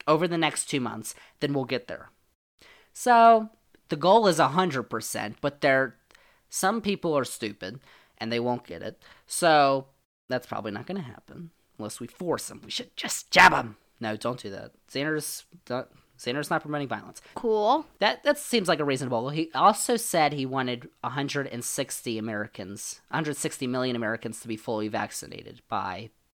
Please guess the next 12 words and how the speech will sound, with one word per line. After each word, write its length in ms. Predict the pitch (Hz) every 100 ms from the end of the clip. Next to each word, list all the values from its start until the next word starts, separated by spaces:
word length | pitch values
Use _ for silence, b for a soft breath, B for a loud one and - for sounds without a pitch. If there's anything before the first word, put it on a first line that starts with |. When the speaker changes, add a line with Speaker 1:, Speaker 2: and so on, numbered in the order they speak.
| -
Speaker 1:
July 220 | 104 95
fourth. 220 | - 78 _ _ b b b b -
And 140 | 127
so 100 | 127
that 300 | 127 156 165
would 180 | 147 147
increase 500 | 139 143 - 143 -
from 180 | 135 120
a 40 |
hundred 280 | 131 131 135
five 300 | 143 131 123
million 400 | 104 104 -